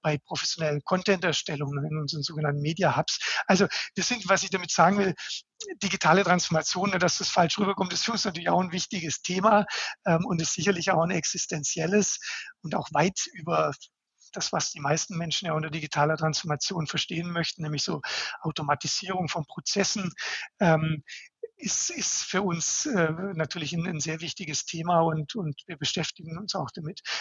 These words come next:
Ich mache vielleicht noch ein Beispiel, das mir auch wichtig ist. Es ist natürlich schon deswegen ein existenzielles Thema, weil, äh, Ent-, I-T-Entwicklungsressourcen, die werden natürlich, äh, und sind schon heute weltweit, ähm, natürlich eine Mangelware, ne?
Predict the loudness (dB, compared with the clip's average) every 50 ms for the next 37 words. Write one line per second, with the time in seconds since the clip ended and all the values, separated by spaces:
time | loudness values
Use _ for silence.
0 | -8 -8 -6 -6 -6 -6 2 4 4 6 6 4 4 6 6 6 6 6 6 6
1 | 4 4 4 2 0 -2 -6 -6 -8 -8 -8 -10 -10 -10 -12 -8 -6 -4 -2 2
2 | 2 4 4 4 0 -2 -4 -4 -4 -4 -2 -2 -4 -6 -8 -12 -12 -12 -12 -14
3 | -16 -16 -18 -16 -16 -16 -16 -16 -16 -16 -18 -18 _ _ _ _ -2 -2 0 4
4 | 4 4 4 4 0 0 0 -2 0 2 2 2 2 2 2 2 2 2 2 0
5 | 0 0 0 -2 -2 -4 -2 -2 -2 -2 0 0 0 0 0 0 -2 -4 -4 -4
6 | -2 2 2 2 4 4 4 4 4 2 0 -4 -8 -10 -12 -12 _ _ -2 0
7 | 2 2 4 2 2 2 2 0 0 2 4 4 4 2 0 -2 -4 -2 0 0
8 | 0 0 0 -2 -6 -6 -6 -6 -4 -2 -2 -2 -2 -2 -2 -2 -2 -4 -4 -4
9 | -4 -4 -6 -10 -16 _ _ -16 -14 -14 -14 -14 -16 -20 _ _ -8 -6 -2 2
10 | 4 6 6 6 4 4 2 2 2 0 -2 -2 -2 -2 -2 -2 -4 -2 0 2
11 | 2 2 2 2 0 0 0 0 0 0 -2 -2 -2 0 2 2 4 2 2 0
12 | 2 2 2 2 2 2 4 6 6 6 4 2 -2 -6 -6 -4 0 2 4 4
13 | 4 2 0 -2 -6 -8 -12 -14 -14 -16 -10 _ -2 -2 0 0 -2 -2 -2 -2
14 | 0 4 6 6 6 6 6 4 6 8 8 8 8 6 4 2 2 4 2 2
15 | 2